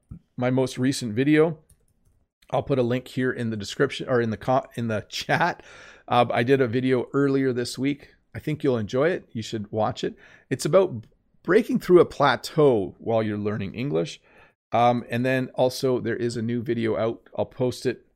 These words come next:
Actually, Nightbot is posting it. Um, there's two links in the chat right now. Uh, the second one is to my current small video from today. Um, I do wanna just finish by saying thank you to Dave and Todd for moderating the chat.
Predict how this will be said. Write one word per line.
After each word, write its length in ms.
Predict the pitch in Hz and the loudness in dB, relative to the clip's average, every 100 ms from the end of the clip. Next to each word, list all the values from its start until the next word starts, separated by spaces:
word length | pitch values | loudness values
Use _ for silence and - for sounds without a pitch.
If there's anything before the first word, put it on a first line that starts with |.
| _ | _
Actually, 300 | 127 - 127 | -4 -4 -4
Nightbot 560 | 117 117 - - 98 92 | -2 -2 -4 -4 -4 -4
is 140 | - | -10
posting 400 | - 104 - 104 | -10 -10 -8 -10
it. 160 | 254 - _ _ _ - | -10 -12 _ _ _ -6
Um, 200 | 110 110 | -4 -2
there's 200 | 113 - | -4 -6
two 240 | - 156 | 0 2
links 280 | 135 135 - | 2 0 -2
in 140 | 120 | -4
the 80 | 113 | -4
chat 340 | - 127 113 101 | -4 -2 -2 -2
right 220 | 113 - | -4 -4
now. 340 | 110 107 104 - - | -6 -4 -6 -10 -8
Uh, 180 | 101 | -6
the 120 | 98 101 | -6 -4
second 360 | - 135 139 | -2 -2 -2
one 140 | 123 113 | -2 -2
is 120 | - | -6
to 160 | - 113 | -6 -4
my 200 | 107 101 | -4 -6
current 340 | - 117 101 | -6 -8 -8
small 360 | - 139 123 117 | -8 -2 0 0
video 320 | 95 82 90 | -4 -4 -6
from 280 | - 71 78 | -8 -10 -10
today. 320 | - - - _ - - _ | -12 -12 -14 _ -20 -20 _
Um, 240 | - 151 151 | 0 0 2
I 100 | 147 | -2
do 220 | 139 175 | 0 2
wanna 220 | 165 160 147 | 4 2 2
just 260 | 147 - | -2 -4
finish 360 | 147 139 135 - | -2 -2 -4 -2
by 160 | 117 | -2
saying 380 | 120 - 131 120 | -2 -4 -4 -4
thank 260 | - 139 131 | -4 -4 -2
you 120 | 135 | -4
to 200 | 131 120 | -4 -6
Dave 380 | 101 120 120 113 | -2 0 0 -2
and 140 | 113 101 | -6 -4
Todd 340 | 151 143 143 | 2 2 2
for 100 | - | -2
moderating 400 | 107 101 101 98 | -2 0 -2 -4
the 60 | 90 | -6
chat. 360 | - 180 180 | 0 0 0